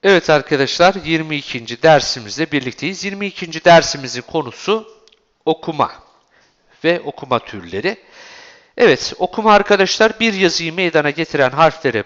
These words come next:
bakarak bunları çözümlemek ve, e, anlamaktır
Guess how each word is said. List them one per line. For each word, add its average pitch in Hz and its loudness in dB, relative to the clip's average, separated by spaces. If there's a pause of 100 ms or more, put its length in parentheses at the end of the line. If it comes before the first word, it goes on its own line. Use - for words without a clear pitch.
bakarak 165 0 (120)
bunları 151 -2 (360)
çözümlemek 151 -6
ve, 160 0 (460)
e, 107 -4 (100)
anlamaktır 143 -2